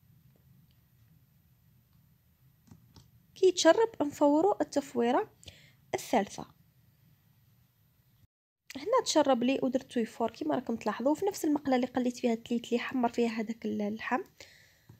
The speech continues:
وهنا لاصوص راهي واجده. بعد ما يفور لي التفويره الثالثه، كي تشوفوا الفوار يطلع ميفور، نديروه في لاصوص، نقلبوه بهذه الطريقه، يعني وذوقوه،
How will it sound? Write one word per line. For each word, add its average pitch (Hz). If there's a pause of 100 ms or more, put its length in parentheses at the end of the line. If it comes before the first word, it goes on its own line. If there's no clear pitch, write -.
(300)
وهنا 349
لاصوص 254
راهي 302
واجده. 214 (1300)
بعد 302
ما 269
يفور 254
لي 240
التفويره 233 (760)
الثالثه، 320 (200)
كي 277
تشوفوا 254
الفوار 247
يطلع 240
ميفور، 233
نديروه 311
في -
لاصوص، -
نقلبوه 220
بهذه 226
الطريقه، 208 (500)
يعني 294
وذوقوه، 320